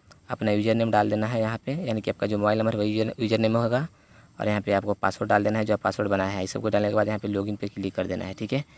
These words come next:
तो चलिए, मैं अपना यूजर नेम और पासवर्ड डालकर मैं अब लॉगिन कर रहा हूँ, ठीक है।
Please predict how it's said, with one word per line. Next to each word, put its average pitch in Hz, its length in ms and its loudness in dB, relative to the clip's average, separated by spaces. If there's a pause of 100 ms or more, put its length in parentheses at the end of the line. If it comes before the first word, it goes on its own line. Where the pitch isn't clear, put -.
(200)
तो 110 80 -8
चलिए, 113 220 2
मैं 113 80 4
अपना 117 160 0
यूजर 113 300 2
नेम 120 200 2 (380)
और 107 100 -2
पासवर्ड 104 340 0
डालकर 107 380 4
मैं 110 180 -2
अब 107 100 2
लॉगिन 104 260 0
कर 98 160 2
रहा 95 120 -4
हूँ, 87 120 -6
ठीक 110 180 -8
है। 143 140 -4